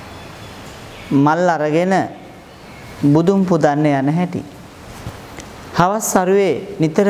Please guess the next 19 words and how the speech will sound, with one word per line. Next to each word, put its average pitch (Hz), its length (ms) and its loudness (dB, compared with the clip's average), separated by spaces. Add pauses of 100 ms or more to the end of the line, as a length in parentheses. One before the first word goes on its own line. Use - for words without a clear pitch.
මිනිස්සු 165 420 2
පන්සල් 151 580 2
යන 135 140 2
හැටි 160 340 0
දැකලා, 123 420 0 (1600)
ඒ 175 140 6
අසපුව 208 500 2
කරා 175 400 2
බුදුරජාණන් 151 840 0
වහන්සේ 143 560 0
දකින්න 127 420 -2
යන 131 320 0
මිනිස්සු 127 380 -2
පස්සෙන් 120 540 -2
ගිහිල්ලා, 117 440 0 (3000)
ඔහු 175 200 4
අහන 196 320 0
ප්‍රථම 190 400 2
අනුශාසනාවෙන්ම 170 1120 0